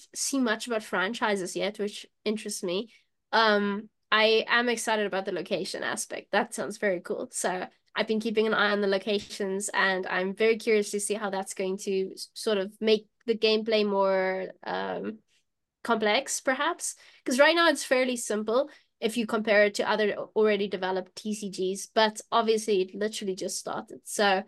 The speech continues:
I'm curious to see how this one plays out, and it's gonna give us a good idea of their potential for the future. So yeah,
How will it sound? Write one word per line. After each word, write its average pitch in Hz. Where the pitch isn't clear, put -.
I'm 214
curious 254
to 233
see 233
how 220
this 208
one 214
plays 202
out, 190
and 190
it's 208
gonna 226
give 220
us 220
a 226
good 208
idea 202
of 190
their 185
potential 208
for 196
the 196
future. 208
So 214
yeah, 208